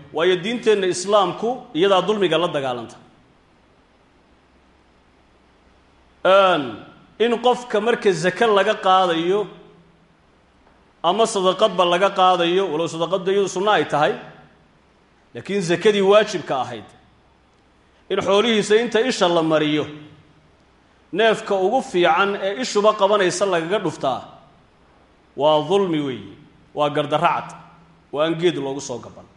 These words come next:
Sidaa awgeed baa rasuulku calayhi salaatu wasalaam wuxuu uhi, "Wattaqi dacwata almadluum." Halkaa waxaa laga dhadhansanayaa inay arrintaasi dulmi tahay.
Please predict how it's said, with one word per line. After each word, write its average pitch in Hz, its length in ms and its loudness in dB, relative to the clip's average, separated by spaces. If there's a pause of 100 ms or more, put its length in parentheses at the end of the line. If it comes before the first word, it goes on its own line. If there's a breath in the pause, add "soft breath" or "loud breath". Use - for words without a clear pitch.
(840)
Sidaa 180 220 2
awgeed 185 180 2
baa 165 100 2
rasuulku 156 360 -4
calayhi 165 200 0
salaatu 143 300 -4
wasalaam 160 280 -6
wuxuu 156 140 -8
uhi, 139 100 -4
"Wattaqi 151 420 -6
dacwata 131 440 -6
almadluum." 113 360 -14 (460)
Halkaa 151 160 -2
waxaa 165 180 4
laga 175 180 2
dhadhansanayaa 160 560 -2 (460)
inay 165 160 -2
arrintaasi 151 520 -2
dulmi 135 200 -10
tahay. - 260 -20